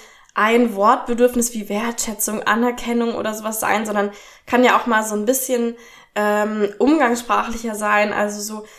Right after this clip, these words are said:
„Ah, wünschst du dir da echt, von mir gesehen zu werden?“ Oder „Wünschst du dir da echt, ähm, dass du spürst, wie wichtig du mir bist?“ Und dann kannst du so ein bisschen rumprobieren mit den Sätzen, wie du es formulieren willst.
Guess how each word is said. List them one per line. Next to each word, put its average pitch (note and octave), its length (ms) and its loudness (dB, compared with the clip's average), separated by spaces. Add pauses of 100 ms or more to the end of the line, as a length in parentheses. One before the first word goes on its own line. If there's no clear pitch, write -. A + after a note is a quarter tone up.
(200)
„Ah, A3+ 160 2
wünschst C4+ 240 0
du B3 40 -6
dir B3 100 0
da A#3+ 100 2 (100)
echt, - 460 -2 (100)
von A#3+ 300 2
mir B3 160 6
gesehen C#4 420 0
zu A#3 160 -8
werden?“ G#3+ 240 -2
Oder G3+ 280 0
„Wünschst B3 200 -2
du A#3 40 -2
dir A#3+ 60 -4
da A3 100 -4
echt, - 420 -6 (360)
ähm, A#3 320 2
dass A#3 200 -2
du B3 100 -6
spürst, C#4 380 0
wie B3 120 -6
wichtig D#4+ 360 -4
du G3+ 80 -4
mir G3 160 -4
bist?“ - 500 -10 (880)
Und A3+ 140 -2
dann A#3+ 160 2
kannst D4 180 -2
du C4+ 60 -2
so C4 100 -2
ein C4 40 2
bisschen B3 240 -2
rumprobieren C4+ 600 4
mit A#3+ 200 0
den A3+ 180 -4
Sätzen, G3 480 -4
wie G#3+ 100 -6
du G#3+ 80 -4
es G3+ 120 8
formulieren G3 640 -2
willst. F3 360 -10